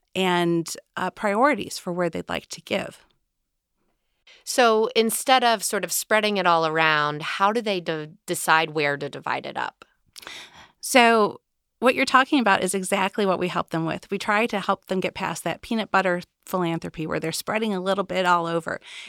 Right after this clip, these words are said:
Speaker 1: And one very simple tool that we have is actually thinking about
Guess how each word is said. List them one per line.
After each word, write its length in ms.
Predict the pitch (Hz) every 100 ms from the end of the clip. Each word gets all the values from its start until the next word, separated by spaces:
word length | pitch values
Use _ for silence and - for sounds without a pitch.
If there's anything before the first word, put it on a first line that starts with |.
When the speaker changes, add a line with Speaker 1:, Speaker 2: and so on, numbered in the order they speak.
| -
Speaker 1:
And 220 | 196 202
one 260 | - 320 440
very 240 | 254 330
simple 320 | - 165 170
tool 320 | - - 175
that 140 | 170 -
we 100 | 175
have 320 | 180 170 170
is 100 | 175
actually 380 | - 190 - 233
thinking 460 | - 185 - 196
about 420 | 190 170 160 160